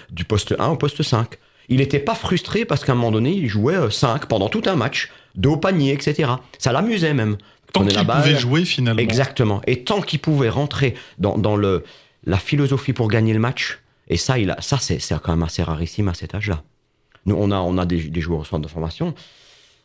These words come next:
Speaker 1: Et là, ça, on essaie de leur expliquer. On essaie d'expliquer aux parents, à ces jeunes-là, que, que le poste de jeu, le, le, la forme du moment, c'est pas très important. Tant qu'on met tout l'enthousiasme pour, euh, pour faire tout pour son équipe, et, et ça, Franck l'a eu très tôt, quoi.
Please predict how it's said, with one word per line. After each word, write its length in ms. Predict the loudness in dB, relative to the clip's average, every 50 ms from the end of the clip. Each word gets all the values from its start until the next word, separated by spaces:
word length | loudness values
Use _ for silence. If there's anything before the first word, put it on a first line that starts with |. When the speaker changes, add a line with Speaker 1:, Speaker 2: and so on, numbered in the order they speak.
| -2
Speaker 1:
Et 100 | 0 2
là, 160 | 2 2 0
ça, 160 | 0 0 0 2
on 80 | 2
essaie 220 | 2 0 2 2 2
de 40 |
leur 120 | 2 2 2
expliquer. 480 | 0 -2 -4 -4 -4 0 0 0 2
On 100 | 0 0
essaie 200 | -2 -2 -2 -2
d'expliquer 360 | -2 -2 -4 -6 -10 -8 -6 -6
aux 60 | -4
parents, 480 | -2 -2 -2 -2 -2 -2 -2 -2 -2
à 80 | -2 -2
ces 160 | -2 -2 -2
jeunes-là, 400 | -2 0 0 0 0 0 -2 -4 -4
que, 120 | -4 -4 -4 -4 -6 -20 -20 -20 _ -8
que 100 | -6 -2
le 200 | 0 0 0 0
poste 300 | 0 -2 -2 -2 0 0
de 180 | 0 2 2 2
jeu, 340 | 2 2 0 0 0 0 2
le, 180 | 2 0 0 -2 -6 -14 -12 -6
le, 560 | -2 0 2 2 2 2 0 0 -2 -2 -4 -8 _ _ _ _ _ _ -6 -6 -4 -2 0
la 240 | 0 2 2 0
forme 300 | 0 0 2 2 4 4
du 100 | 4 4
moment, 480 | 4 2 2 2 0 0 -2 -2 -4 -6
c'est 160 | -4 -2 -2
pas 160 | -2 -2 -2
très 240 | -4 -2 -2 -2 0
important. 480 | -2 -2 -2 -4 -6 -2 -2 -2 -2 -2 -4 -4
Tant 180 | -4 -4 -2
qu'on 180 | -2 0 0 2
met 260 | 2 2 2 0 -2 -6 -14 _ _ -6
tout 140 | -4 -2
l'enthousiasme 800 | -2 -2 -2 -2 -2 -2 0 0 0 0 0 -2 -2 -2 -2 -2 -6 -12 _ _ _ _ _ _ -2
pour, 280 | 0 2 2 2 2
euh, 220 | 2 2 2 0 -2
pour 260 | -4 -6 -14 -16 -16 _ _
faire 180 | -4 -4 -4 -4
tout 160 | -4 -4 -4
pour 220 | -2 -2 -2 -2 -2
son 160 | -2 0 0
équipe, 340 | 0 -2 -4 -6 -4 -2 -4 -4 -4 -6 _ _ _ _ _ _ _ _ _
et, 140 | -8 -4 -4
et 60 | -2
ça, 180 | -2 0 0 0
Franck 340 | 0 0 -2 -4 -4 -2 -4
l'a 80 | -4
eu 80 | -4 -4
très 200 | -4 -4 -4 -4
tôt, 180 | -2 -2 -4 -4
quoi. 160 | -4 -8